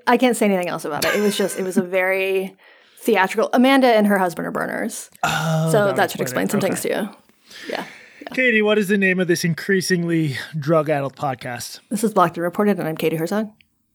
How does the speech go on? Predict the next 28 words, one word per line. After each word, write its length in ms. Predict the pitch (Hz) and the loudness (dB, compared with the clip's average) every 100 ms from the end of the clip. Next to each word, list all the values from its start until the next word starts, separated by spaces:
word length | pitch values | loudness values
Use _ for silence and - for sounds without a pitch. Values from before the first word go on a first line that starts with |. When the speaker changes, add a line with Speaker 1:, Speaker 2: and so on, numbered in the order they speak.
| _ - | _ -2
Speaker 2:
And 120 | 180 | 0
I'm 140 | 175 160 | 2 2
Jesse 280 | 156 - | 0 -2
Singal, 600 | 156 - 196 202 196 185 170 - | -10 -2 0 2 4 2 0 -4
and, 340 | 156 147 143 | -6 -6 -8
um, 380 | 139 135 131 - _ | -8 -10 -12 -18 _
yeah, 160 | - 143 | 2 2
that 160 | 151 151 | 2 0
story 320 | - 151 143 | 4 4 4
sounded 340 | 156 139 131 | 0 -4 -6
better 220 | 123 127 | -6 -6
in 80 | 123 | -6
my 100 | 127 | -8
head 280 | 123 135 120 | -6 -6 -6
than, 260 | 127 123 113 _ _ | -10 -10 -14 _ _
well, 160 | - - | -2 0
I'm 440 | - - - 220 | 0 -4 -2 -2
sorry 120 | 277 | -2
about 100 | 254 | 0
Speaker 1:
<laughs> 0 | |
They 100 | 254 | 2
Speaker 2:
that. 40 | 262 | 2
Speaker 1:
always 300 | 294 359 302 | 4 2 4
Speaker 2:
I'll 60 | |
Speaker 1:
do, 100 | 262 | 4
Speaker 2:
do, 160 | 233 202 | 4 2
Speaker 1:
don't 240 | 196 202 | 0 -2
they? 300 | 202 170 165 | -2 -4 -6